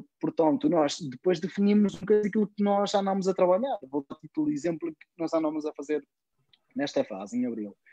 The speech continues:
Neste momento não estamos a trabalhar em atributos. Estamos simplesmente a atualizar históricos daquilo que já é possível, Distrital e Campeonato de Portugal. Ahm, estamos a atualizar transferências que, entretanto, aconteceram nesta fase, entre fevereiro e agora abril.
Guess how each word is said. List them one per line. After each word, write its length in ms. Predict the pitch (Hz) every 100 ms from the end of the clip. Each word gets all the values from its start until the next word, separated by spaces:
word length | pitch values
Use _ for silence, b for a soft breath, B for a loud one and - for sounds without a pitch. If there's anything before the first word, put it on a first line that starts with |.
| B B B
Neste 200 | 113 131
momento 200 | 165 180
não 80 | 214
estamos 240 | 226 208
a 40 |
trabalhar 300 | 196 185 160
em 80 | 156
atributos. 420 | 135 117 98 - - _ _ _ _ _ _
Estamos 320 | - 147 160
simplesmente 580 | - 175 180 185 151 110 - -
a 80 | 139
atualizar 540 | 160 156 139 147 110 - -
históricos 540 | - 156 143 120 -
daquilo 240 | 131 123 127
que 140 | 135
já 60 | 135
é 60 |
possível, 560 | 127 - 190 226 269 311 _ _ _ _
Distrital 600 | - - 107 123 113 110
e 60 | 104
Campeonato 320 | 104 117 107
de 60 |
Portugal. 560 | _ - 151 202 233 285 _ _ _ _ _
Ahm, 320 | 147 139 139 143
estamos 400 | - 175 170 156
a 80 | 160
atualizar 640 | 165 165 160 160 151 110 - _ -
transferências 680 | 180 - 180 196 165 143
que, 380 | - 170 151 110 -
entretanto, 460 | 135 143 131 156 147
aconteceram 680 | - 156 - 185 220 240 226
nesta 300 | 151 - 143
fase, 380 | - 190 180 160
entre 200 | 151 -
fevereiro 500 | 147 147 160 135 117
e 260 | 110 107
agora 260 | 113 123 127
abril. 360 | 131 180 247